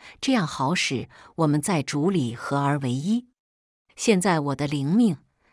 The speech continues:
虽更长进，但是他将来必超过我。神知道，我若能看见我的儿女在荣耀里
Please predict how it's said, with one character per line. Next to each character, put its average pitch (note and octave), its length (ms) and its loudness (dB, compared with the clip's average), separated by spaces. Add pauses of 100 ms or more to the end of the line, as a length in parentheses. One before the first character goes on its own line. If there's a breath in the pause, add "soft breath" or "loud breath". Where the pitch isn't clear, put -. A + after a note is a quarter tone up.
虽 - 240 2
更 G#3 240 2
长 A2+ 260 -6
进， - 360 -2 (420 loud breath)
但 C#4 180 0
是 A#3 140 -2
他 C4 160 -6
将 D4 240 -2
来 G#3 180 0
必 B3 220 0
超 D4+ 320 -2
过 A#3+ 180 0
我。 - 360 -10 (640)
神 D#3 260 0
知 E3 180 0
道， - 300 -6 (440 loud breath)
我 G3+ 120 4
若 A#3+ 160 4
能 A3 160 4
看 B3 300 0
见 G3 300 2
我 D3+ 100 -2
的 C#3+ 100 -4
儿 D#3 220 -2
女 C#3+ 340 2 (220 loud breath)
在 F#3 180 0
荣 D#3+ 280 0
耀 C#4+ 200 0
里 A#2+ 280 -10